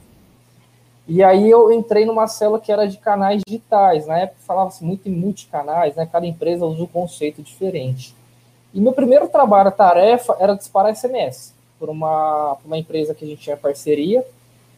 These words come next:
Era uma divulgação deles que a gente tinha que fazer.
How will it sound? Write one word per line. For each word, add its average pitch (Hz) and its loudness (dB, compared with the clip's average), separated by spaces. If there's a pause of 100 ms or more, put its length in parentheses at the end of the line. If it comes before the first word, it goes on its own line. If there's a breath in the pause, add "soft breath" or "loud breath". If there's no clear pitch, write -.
(180)
Era 151 -2
uma 165 2
divulgação 160 0
deles 151 -4
que 151 -16
a 143 -14
gente - -20
tinha 139 -16
que - -20
fazer. 143 -2